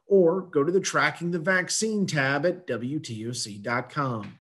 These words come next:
The mandate's return comes the same week the Centers for Disease Control issued new guidance regarding mask wearing. The C D C now recommends even vaccinated people wear masks in indoor settings in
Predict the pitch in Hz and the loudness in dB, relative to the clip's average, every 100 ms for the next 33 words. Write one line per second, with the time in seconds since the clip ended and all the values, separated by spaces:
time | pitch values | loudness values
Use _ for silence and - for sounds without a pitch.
0 | _ 151 160 214 220 190 135 139 131 - | _ 2 4 4 6 4 2 -4 -4 -2
1 | 180 233 247 - 233 196 208 - - 214 | -2 -2 -4 0 0 4 2 2 2 2
2 | 285 220 156 185 190 185 - 214 233 185 | 4 4 6 4 4 2 4 4 4 0
3 | 185 160 139 143 247 240 170 135 139 160 | 0 0 2 2 2 -2 -4 -2 0 0
4 | 190 170 160 196 143 135 160 247 208 190 | 2 0 2 0 -2 0 2 2 0 4
5 | 208 247 147 120 - 147 151 143 139 127 | 6 4 2 -6 -4 0 4 4 2 -2
6 | 120 107 - 135 123 110 95 _ _ _ | -4 -4 -6 -2 -2 -4 -8 _ _ _
7 | _ - 143 202 180 156 175 143 147 165 | _ -2 0 2 2 4 4 4 4 4
8 | 170 165 165 160 160 160 - 262 247 165 | 2 2 0 2 0 -4 -4 0 2 2
9 | 120 147 208 233 247 214 170 139 117 165 | 2 4 4 2 0 2 2 0 0 0
10 | 160 120 127 156 139 139 160 143 151 - | 0 -2 4 4 4 0 0 0 -2 -2
11 | 156 147 - 190 240 240 170 - - 175 | -2 -4 -4 -2 0 0 0 0 0 2
12 | 190 220 - _ _ 165 | 2 -2 -8 _ _ -6